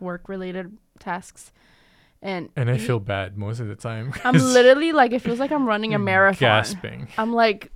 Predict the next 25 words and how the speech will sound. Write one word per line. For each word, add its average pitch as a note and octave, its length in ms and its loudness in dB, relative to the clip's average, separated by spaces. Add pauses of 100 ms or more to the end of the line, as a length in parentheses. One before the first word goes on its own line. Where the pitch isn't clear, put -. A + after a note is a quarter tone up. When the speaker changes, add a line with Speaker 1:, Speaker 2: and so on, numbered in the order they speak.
(140)
Speaker 1:
rushing G#3+ 600 0
behind F#3 420 -4
him, F3 160 -8
and F#3 80 -6
he's A3 260 -8
always C4 280 -4
in B3+ 120 -8
front B3 180 -8
of A3 60 -6
me F#3+ 80 -8
somehow, F3+ 400 -8
even G#3+ 180 -6
when A#3 100 -8
I'm, G#3 160 -6
like, F3 280 -8 (300)
doing G#3+ 180 -6
my G3+ 100 -4
best F#3 380 -4
to F3+ 220 -8
Speaker 2:
Yeah. G#2 300 0
Speaker 1:
get G3+ 200 2
up G3 180 -4
to G3 100 -8
his F#3 160 -4
speed. - 480 -12